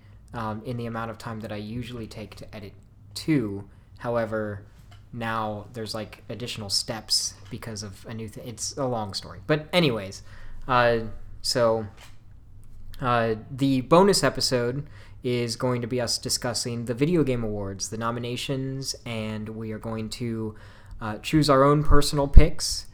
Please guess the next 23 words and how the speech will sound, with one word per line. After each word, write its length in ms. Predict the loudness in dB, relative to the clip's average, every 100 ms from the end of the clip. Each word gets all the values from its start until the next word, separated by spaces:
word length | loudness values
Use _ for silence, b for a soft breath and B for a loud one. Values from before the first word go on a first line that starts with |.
| b b b -8
Uh, 300 | -4 -4 -4 -2
we're 140 | 0
gonna 140 | 2
talk 240 | 4 4 4
a 40 |
little 160 | 2 0
bit 120 | 0
about 480 | 2 4 4 0 -8 b b 0
what 320 | 2 2 -2 -18 -20 -20 -20 -20 -16 -4
we 260 | 2 4
would 200 | 6 4
choose 640 | 4 0 2 0 -2 -4 -4 -10
for 200 | 0 2
each 200 | 2 0
category 600 | 0 2 2 2 2 -2 -2
and 360 | 0 0 0 -2
also 360 | -2 -2 -4
what 240 | -4 -4 -6
we 140 | -8
think 420 | -6 -2 -2 0
will 160 | 2 2
win 360 | 2 0 -2
despite 580 | -6 -6 -4 -4 -4 -8